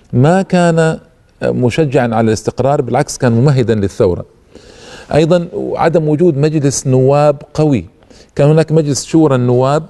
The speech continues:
أوجده إسماعيل سنة، آه، ألف وثمانمائة ستة وستين، مجلس شورى النواب يسمى. هذا المجلس كان، آه، ليس بقوي، آه، بل كان صوريا،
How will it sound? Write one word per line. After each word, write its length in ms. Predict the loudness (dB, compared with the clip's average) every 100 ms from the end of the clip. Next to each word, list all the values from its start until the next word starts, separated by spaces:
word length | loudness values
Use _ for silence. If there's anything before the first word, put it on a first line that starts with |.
| -4
أوجده 400 | -2 0 0 -2
إسماعيل 420 | -2 -4 -2 -2
سنة، 240 | -4 -6 -8 _ -6
آه، 920 | -2 -2 -4 -10 -16 -16 -14 -12 -4
ألف 120 | -4
وثمانمائة 280 | -2 0 0
ستة 200 | 0 -2
وستين، 440 | -4 -4 -2 -2 0
مجلس 240 | 0 -2
شورى 220 | 0 0
النواب 380 | 2 0 -2 -2
يسمى. 380 | -6 -4 -4 -6 -8 _ -20 -20 -20 -12 -2
هذا 220 | 0 0
المجلس 440 | 0 -2 -4 -4
كان، 400 | -2 0 0 -2 -4 _ _ -16
آه، 340 | -8 -6 -4
ليس 340 | -2 0 0 -2
بقوي، 520 | -2 -2 0 0 -2 -8 _ _ -20 -20 -20 -18 -6
آه، 160 | -2
بل 180 | 0 0
كان 300 | 0 0 0
صوريا، 540 | -2 0 0 0 -2